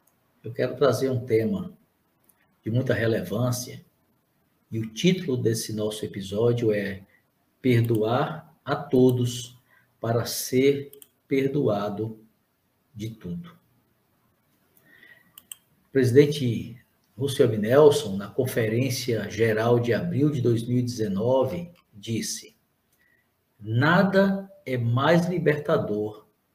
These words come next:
mais enobrecedor ou mais crucial para nosso progresso individual do que um enfoque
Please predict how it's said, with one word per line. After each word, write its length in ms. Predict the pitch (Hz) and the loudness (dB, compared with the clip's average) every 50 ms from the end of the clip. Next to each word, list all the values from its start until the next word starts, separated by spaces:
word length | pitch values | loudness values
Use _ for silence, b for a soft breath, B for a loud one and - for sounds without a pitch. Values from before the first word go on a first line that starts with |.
| _ _ _ _ - | _ _ _ _ -8
mais 460 | 117 113 117 135 147 165 175 175 170 | -4 -2 0 2 4 4 4 4 4
enobrecedor 1120 | 170 165 151 151 147 143 139 156 160 - - 180 156 123 113 107 107 107 104 107 - - - _ _ _ _ _ _ _ _ _ - | 4 4 6 6 4 6 4 2 2 2 0 0 0 0 -2 -2 -2 -2 -2 -4 -6 -12 -20 _ _ _ _ _ _ _ _ _ 6
ou 240 | 143 143 147 131 | 8 8 8 8
mais 320 | 131 127 127 131 131 120 - | 4 2 0 0 0 -2 -4
crucial 1160 | - - - 170 202 233 226 - - - 220 165 127 117 117 110 110 117 117 - - - - _ _ _ _ _ _ - | -8 -4 0 2 2 2 2 0 -2 0 2 4 4 4 4 2 0 -2 -4 -6 -10 -16 -20 _ _ _ _ _ _ -4
para 220 | 120 120 123 123 | 0 2 4 4
nosso 420 | 123 127 139 147 143 - 170 - - | 4 4 4 4 2 0 -4 -2 0
progresso 540 | 147 131 117 110 117 131 156 175 170 - | 2 2 2 2 2 2 2 2 0 -2
individual 880 | 190 170 170 165 151 151 170 170 160 143 117 107 104 104 107 107 107 - B B B B B B _ _ | -2 -2 0 0 0 -2 -2 -2 0 0 0 0 0 -2 -2 -4 -6 -10 B B B B B B _ _
do 220 | - 151 170 170 170 | 0 2 2 0 0
que 420 | 160 131 127 131 127 127 - - - - | -4 -4 -4 -4 -4 -8 -12 -16 -14 -8
um 140 | 127 139 160 | -4 -2 0
enfoque 840 | 170 165 - - - - 131 127 131 127 127 - - 120 120 - | 0 0 0 -2 -4 0 2 2 2 2 0 -6 -10 -10 -12 -14